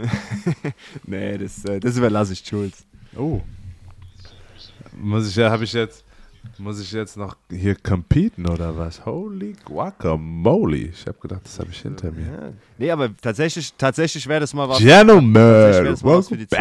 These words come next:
Speaker 1: Zukunft,
Speaker 2: back.
Speaker 1: weil ich sag mal, diese Betting Order, diese eins bis neun, die sind ja schon mit einem gewissen Hintergedanken aufgestellt. Wir haben's ja grad schon so ein bisschen angeteasert.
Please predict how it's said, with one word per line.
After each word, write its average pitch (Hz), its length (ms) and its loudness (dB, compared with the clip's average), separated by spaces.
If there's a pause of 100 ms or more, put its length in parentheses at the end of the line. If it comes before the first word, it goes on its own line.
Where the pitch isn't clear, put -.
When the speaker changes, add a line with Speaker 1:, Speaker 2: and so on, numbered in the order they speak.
Speaker 1:
Zukunft, 127 240 0
Speaker 2:
back. 110 80 -6
Speaker 1:
weil 110 140 -6 (340)
ich 113 140 -14
sag 127 180 -8
mal, 139 400 -6
diese 113 220 -6
Betting 151 340 -8
Order, 107 260 -8
diese 101 280 -10
eins 110 280 -10
bis - 220 -12
neun, 107 480 -4 (500)
die 123 400 -4
sind 131 300 -2
ja 120 160 -2
schon 127 420 -4
mit 120 220 -8
einem 120 180 -4
gewissen 113 360 -8
Hintergedanken 117 720 -8
aufgestellt. 95 560 -10
Wir 98 100 -4
haben's 110 200 -6
ja 110 100 -8
grad 98 260 -8
schon 120 160 -10
so 110 80 -12
ein 95 80 -12
bisschen 104 180 -10
angeteasert. 135 720 -8